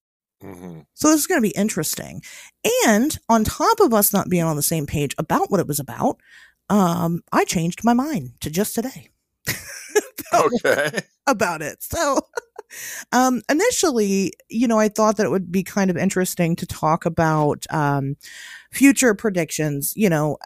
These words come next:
Speaker 2: when you get to, like, the end of the year, you have a lot of, um, you know, people are reviewing the previous year, different things that have happened, best ho-, you know, best horror movies of twenty twenty-two, or, you know, best food or whatever.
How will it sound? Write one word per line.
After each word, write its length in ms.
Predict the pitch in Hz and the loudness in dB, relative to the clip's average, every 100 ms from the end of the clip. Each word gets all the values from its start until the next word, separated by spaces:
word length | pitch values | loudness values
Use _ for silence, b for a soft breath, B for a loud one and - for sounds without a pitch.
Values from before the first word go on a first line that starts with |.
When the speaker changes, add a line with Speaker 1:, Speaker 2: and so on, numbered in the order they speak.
| - | -16
Speaker 2:
when 220 | 80 269 254 | 0 2 4
you 60 | |
get 180 | 240 302 | 2 2
to, 100 | - | 4
like, 160 | 226 208 | 4 4
the 120 | 220 | 2
end 80 | 208 | 4
of 80 | 175 | 2
the 80 | |
year, 320 | 160 170 185 175 | 0 4 6 4
you 160 | 170 | 4
have 140 | 156 156 | 0 0
a 40 | |
lot 240 | 156 156 151 | 2 2 2
of, 140 | 160 | 2
um, 360 | 175 139 135 143 | 2 2 -2 0
you 80 | 285 | 2
know, 60 | |
people 240 | 220 262 175 | 2 2 2
are 40 | |
reviewing 540 | 151 139 151 147 147 | 2 2 2 4 2
the 80 | 143 | 0
previous 480 | 139 147 135 143 - | 0 -2 0 -2 0
year, 260 | 143 143 143 | 0 2 2
different 220 | 135 135 | -2 -6
things 220 | 143 160 | -6 -4
that 80 | 143 | -6
have 80 | 139 | -6
happened, 420 | 143 135 135 139 | -8 -4 -4 -2
best 180 | 160 - | -2 -2
ho-, 140 | 151 | -4
you 120 | 160 | -6
know, 60 | 135 | -6
best 180 | 190 208 | -4 2
horror 260 | 262 196 | 6 6
movies 300 | 165 165 156 | 6 4 4
of 80 | 143 | 2
twenty 240 | - 160 147 | 0 -2 -2
twenty-two, 440 | 143 - 139 135 | -4 -2 -2 -2
or, 140 | 104 120 B B B B | -4 -10 B B B B
you 80 | 180 | -6
know, 80 | 190 | -4
best 240 | 160 - | -4 -6
food 320 | - 147 131 | -4 -4 -4
or 60 | 135 | -6
whatever. 340 | 170 151 143 | -4 -4 -4